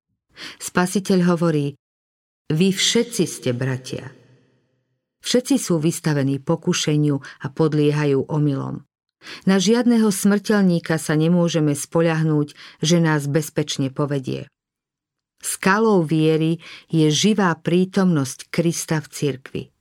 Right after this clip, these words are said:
O ňu sa môže oprieť aj ten najslabší.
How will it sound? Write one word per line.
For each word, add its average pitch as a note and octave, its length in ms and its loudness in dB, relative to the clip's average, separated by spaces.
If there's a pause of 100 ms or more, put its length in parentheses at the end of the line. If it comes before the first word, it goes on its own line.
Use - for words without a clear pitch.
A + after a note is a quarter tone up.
(600)
O A3 100 4
ňu A3+ 160 4
sa D#3 220 -2
môže D#3+ 480 0
oprieť E3+ 500 0 (240)
aj E3+ 240 0
ten E3 160 4
najslabší. C#3+ 880 -4